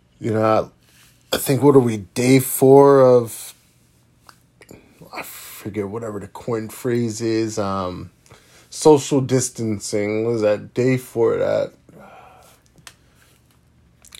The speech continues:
And it's interesting, you know. You know, luckily for me,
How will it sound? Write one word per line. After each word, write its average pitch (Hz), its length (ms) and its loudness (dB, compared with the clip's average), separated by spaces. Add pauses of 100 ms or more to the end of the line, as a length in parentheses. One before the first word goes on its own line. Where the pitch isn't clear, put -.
(600)
And 143 380 4 (440)
it's - 200 -6
interesting, 110 640 -4
you 110 100 -2
know. 107 300 -4 (880)
You 139 120 4
know, 127 140 6
luckily 143 480 4
for 123 200 -4
me, 123 440 2